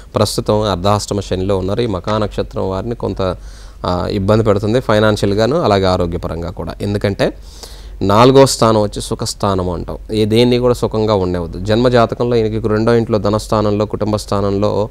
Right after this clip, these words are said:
ఇక్కడ కుజుడు కూర్చో ఉన్నాడు. కాబట్టి కుజు దోషం కూడా ఉన్నటువంటి జాతకం. ప్రస్తుతం రాహు మహాదశలో గురువు జరుగుతుంది. గురువు పన్నెండో ఇంట్లో ఉన్నాడు.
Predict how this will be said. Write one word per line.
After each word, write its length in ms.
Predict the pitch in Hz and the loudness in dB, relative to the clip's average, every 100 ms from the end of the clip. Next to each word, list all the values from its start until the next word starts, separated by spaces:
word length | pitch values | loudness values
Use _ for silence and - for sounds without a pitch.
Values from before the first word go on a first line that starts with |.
| - - - - | -8 -16 -10 -4
ఇక్కడ 280 | 98 92 - | -2 -2 0
కుజుడు 260 | - 135 135 | 2 4 2
కూర్చో 400 | 113 104 - 90 | 0 -2 -2 -4
ఉన్నాడు. 280 | 87 82 82 | -4 -8 -6
కాబట్టి 380 | - 117 113 117 | -2 0 0 -2
కుజు 240 | - 117 | -2 0
దోషం 340 | 113 107 98 | 0 0 -2
కూడా 300 | 92 101 139 302 - - - | -4 -2 -2 -4 -12 -18 -4
ఉన్నటువంటి 640 | 104 101 95 95 92 - - - | -2 0 0 -2 -2 -4 -6 -8
జాతకం. 440 | 107 98 85 - 82 - | -2 -2 -2 -8 -8 -4
ప్రస్తుతం 260 | 117 123 | -2 0
రాహు 260 | 110 110 110 | 2 0 0
మహాదశలో 540 | 104 101 101 101 110 | -2 -2 -4 -2 -2
గురువు 260 | 92 101 107 | 0 0 0
జరుగుతుంది. 420 | 98 101 - 101 | 0 -2 -2 -4
గురువు 260 | 98 98 101 | -2 -2 -2
పన్నెండో 360 | 101 101 104 | -2 -2 0
ఇంట్లో 260 | 98 95 95 | 0 -2 -2
ఉన్నాడు. 320 | 92 92 92 | -2 -2 -4